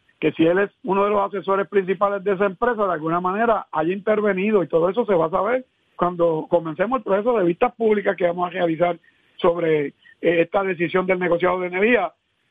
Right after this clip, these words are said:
de no darle permiso. Lo que me preocupa es si la intención es utilizar gas natural en forma intermedia, lo que podemos ir a la política, que de hecho el negociado está dejando a un lado la política pública de cumplimiento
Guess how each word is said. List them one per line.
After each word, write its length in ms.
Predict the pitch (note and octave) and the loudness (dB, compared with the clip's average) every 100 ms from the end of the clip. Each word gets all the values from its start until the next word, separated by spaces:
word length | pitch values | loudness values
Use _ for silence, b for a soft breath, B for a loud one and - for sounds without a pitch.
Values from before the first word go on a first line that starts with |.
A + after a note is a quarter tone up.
| _ | _
de 300 | - D#3+ F3 | -4 0 0
no 100 | F#3+ | 2
darle 260 | A3+ C#4+ C4+ | 0 0 0
permiso. 360 | B3+ G#3+ A#3 G3+ | -2 -2 0 0
Lo 140 | E3+ | 2
que 80 | D#3+ | 0
me 120 | D3+ | -2
preocupa 480 | D#3+ D3+ F3+ A#3+ A#3+ | -2 -2 0 0 0
es 140 | B3+ - _ _ _ _ _ | -2 -6 _ _ _ _ _
si 140 | F#3+ | 0
la 160 | F#3+ F3 | 2 2
intención 640 | F3+ F3+ E3 E3+ G#3+ B3+ | 0 0 0 2 0 2
es 240 | C4 A#3 - _ _ - | -2 -4 -8 _ _ -4
utilizar 680 | F3 G3 F3 D#3+ G#3+ A3+ G#3+ | -2 2 2 2 2 0 -2
gas 260 | F#3 G#3 A3 | -2 -2 -2
natural 640 | A3 G#3+ G#3 G3 G3+ F#3+ _ _ _ | -4 -2 0 2 0 -2 _ _ _
en 180 | D#3 D3 | -6 0
forma 300 | F3 G3 G#3+ | 0 0 -2
intermedia, 560 | G#3+ F#3+ F#3 G#3+ G#3 | 0 -2 0 -2 0
lo 120 | F#3 E3+ | 0 -2
que 120 | - | -4
podemos 440 | D#3+ D#3+ F#3+ G#3+ | 0 0 0 0
ir 140 | G#3 - - | 0 -2 -2
a 120 | F3+ | -2
la 100 | F3+ | -2
política, 460 | F3 E3+ F#3 G3 | -2 -2 0 0
que 80 | E3 | 0
de 80 | D#3+ | 0
hecho 260 | G#3+ G3+ - _ b b | 0 -2 -2 _ b b
el 120 | - E3+ | -4 0
negociado 520 | D#3+ D3 D#3+ F3+ A#3+ | 0 2 2 2 0
está 240 | - A3+ | 0 -2
dejando 340 | B3 G3 A3+ A#3+ | 0 -2 0 0
a 40 | |
un 100 | G3+ | 0
lado 240 | F#3+ A#3+ | 0 0
la 100 | B3 | -2
política 460 | G#3 E3+ E3 G#3 A3+ | -2 -2 0 0 0
pública 400 | G#3+ G#3+ B3 B3 | 0 2 2 0
de 100 | A3+ | 0
cumplimiento 880 | G3+ F#3+ E3+ D#3+ G3+ A#3+ - F3+ | -4 0 2 4 2 0 0 -2